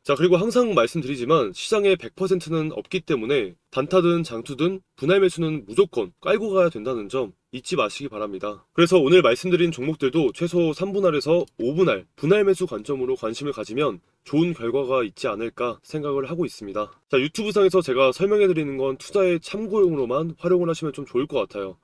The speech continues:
왜냐하면 제가 영상에서 소개해드리는 종목이 아무리 좋더라도 우리가 각자의 매수 시점에 따라서 수익이 날 수도 있고 손실이 날 수도 있기 때문이죠. 그래서 영상만 보고 아무런 기준 없이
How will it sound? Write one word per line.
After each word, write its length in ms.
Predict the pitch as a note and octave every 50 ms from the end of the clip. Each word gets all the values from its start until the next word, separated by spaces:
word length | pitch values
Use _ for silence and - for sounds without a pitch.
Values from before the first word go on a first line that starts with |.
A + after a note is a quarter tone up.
| _ -
왜냐하면 580 | A#2 C3+ D#3 D#3 C3 A#2+ D3+ E3 C#3 G2+ F2+ _ _ _
제가 180 | - - D#3 D#3
영상에서 520 | B2 A2 C3 D3+ - F#3+ F#3 F3+ E3+ F3 E3
소개해드리는 600 | - F#3+ G3+ G3+ A3+ G#3 F#3 G3 F3 F3+ E3+ E3
종목이 520 | - A#2 A#2+ C#3 C#3 C3+ C#3 C3+ C3+ - -
아무리 320 | - A2 A2 B2 E3 F#3
좋더라도 640 | F3+ - - - - D#3+ C#3+ G#2+ G2 C3 B2+ G#2 F#2 -
우리가 320 | - C3 D3 C#3 D#3+ D3+ D3+
각자의 420 | - - B2 - - E3 E3 D#3
매수 240 | B2 G2+ A#2 - F#3
시점에 240 | F3 - - E3 D3+
따라서 480 | - D3 C3+ B2+ A#2+ - D#3 D#3+ F3 E3+
수익이 360 | - - A3+ A3 G#3+ G3+ G#3
날 140 | D#3 A2+ A2
수도 160 | - - B2+
있고 360 | G#2+ - - - C3+ C3 A2 _ _ _
손실이 420 | - - G#3+ G#3+ - G#3 F#3+ G3+
날 160 | F#3+ - G2+ -
수도 160 | - - C#3+
있기 200 | A#2 - - A#2+
때문이죠. 560 | - D#3+ E3+ F#3 F3 B2+ G2 - A2+ G2+ - _ _ _
그래서 320 | - D3+ F3 D#3+ F#3 F3
영상만 460 | C3 A2+ C3+ D3+ F3+ G3+ G3+ G3 F#3+
보고 320 | E3+ C3 C3 C3 C#3+ D3 D3+ -
아무런 360 | D#3 F#3+ G#3+ G#3+ G#3+ G3+ F#3+
기준 260 | - - A#2+ A#2 D#3
없이 460 | C3+ G#2+ - - - B2+ C#3 E3 F3